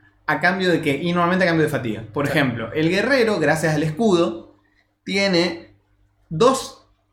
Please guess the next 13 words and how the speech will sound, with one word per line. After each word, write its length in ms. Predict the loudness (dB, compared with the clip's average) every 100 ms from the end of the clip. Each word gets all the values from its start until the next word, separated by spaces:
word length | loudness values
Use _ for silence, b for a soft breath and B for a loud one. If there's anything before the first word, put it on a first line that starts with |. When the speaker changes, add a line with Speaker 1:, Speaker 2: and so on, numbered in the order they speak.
| -8
Speaker 1:
acciones 460 | -8 -4 0 0
que 80 | 0
puede 160 | 0 0
hacer 180 | 0 0
como 180 | 2
reacción. 760 | 2 2 -2 -2 0 0 -2 -8 -10
Es 100 | -6
decir, 320 | -4 -2 -2 -2
cuando 340 | 0 2 2
viene 240 | 2 2
el 60 | 2
ataque 240 | 2 0
enemigo, 680 | 0 0 0 2 0 -4 -12